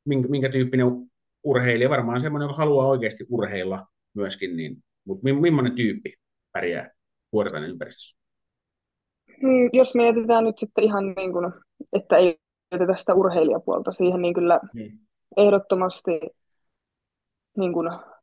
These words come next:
Speaker 2: sellainen, kuka tulee kaikkien kanssa toimeen, sosiaalinen, avoin, että kyllähän täällä aika voi tulla itsellä aika pitkäksi, jos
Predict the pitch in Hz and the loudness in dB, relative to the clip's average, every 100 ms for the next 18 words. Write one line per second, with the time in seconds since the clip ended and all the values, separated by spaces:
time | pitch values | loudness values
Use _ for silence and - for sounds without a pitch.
0 | _ 214 220 208 208 196 190 185 180 175 | _ -2 2 4 4 2 0 0 2 0
1 | 180 180 175 - 185 180 180 180 185 170 | 2 0 0 -6 -6 -4 -6 -6 -2 2
2 | 165 165 165 170 175 _ _ _ _ - | 2 0 -2 -4 -6 _ _ _ _ -2
3 | 196 190 220 208 202 202 196 196 196 185 | -2 2 4 6 6 4 2 -2 -6 -8
4 | _ _ - 175 175 175 175 180 _ _ | _ _ 0 2 4 4 2 -4 _ _
5 | _ _ _ _ _ _ _ _ _ _ | _ _ _ _ _ _ _ _ _ _
6 | - 190 - - 160 - _ _ _ 196 | -6 -6 -2 0 0 -2 _ _ _ 2
7 | 180 180 175 170 - _ _ _ _ _ | 2 2 0 -4 -10 _ _ _ _ _
8 | 180 170 170 170 _ _ _ - 180 180 | 0 2 0 -2 _ _ _ 0 0 0
9 | 175 175 175 175 175 165 - _ _ _ | -2 0 -2 -2 -6 -6 -8 _ _ _
10 | 220 214 202 185 185 180 180 170 - 170 | 2 4 6 6 4 2 -4 -8 -6 -8
11 | - - - - _ _ 185 175 - | -8 -18 -20 -20 _ _ -6 -6 -6